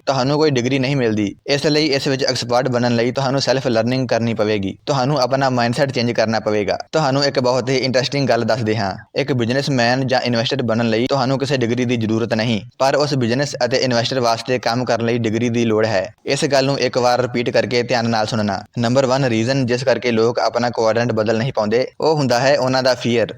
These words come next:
ਕਿਉਂਕਿ ਲੈਫਟ ਸਾਈਡ ਵਾਲੇ ਲੋਕਾਂ ਦੀ ਇਨਕਮ ਦੇ ਘਟਣ ਦੇ ਚਾਂਸ ਕਾਫੀ ਘੱਟ ਹੁੰਦੇ ਨੇ। ਪਰ ਜੇ ਤੁਸੀਂ ਬਿਜ਼ਨਸ ਕਰਦੇ ਹੋ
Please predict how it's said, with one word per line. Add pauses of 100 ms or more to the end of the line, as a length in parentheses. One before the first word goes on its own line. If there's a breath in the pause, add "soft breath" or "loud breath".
ਕਿਉਂਕਿ
ਲੈਫਟ
ਸਾਈਡ
ਵਾਲੇ
ਲੋਕਾਂ
ਦੀ
ਇਨਕਮ
ਦੇ
ਘਟਣ
ਦੇ
ਚਾਂਸ
ਕਾਫੀ (100)
ਘੱਟ
ਹੁੰਦੇ
ਨੇ। (100)
ਪਰ
ਜੇ
ਤੁਸੀਂ
ਬਿਜ਼ਨਸ
ਕਰਦੇ
ਹੋ